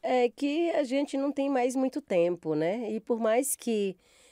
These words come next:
já houve tantos acordos internacionais, tantos acordos nas convenções, mas nós não estamos conseguindo muitos avanços, né? O mundo não está conseguindo muitas mudanças.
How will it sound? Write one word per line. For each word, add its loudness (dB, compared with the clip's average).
já 2
houve 0
tantos 0
acordos -2
internacionais, -2
tantos -4
acordos -4
nas 2
convenções, 0
mas 0
nós 2
não 4
estamos 0
conseguindo -2
muitos -2
avanços, -4
né? -2
O -8
mundo 0
não 2
está -2
conseguindo -6
muitas -6
mudanças. -6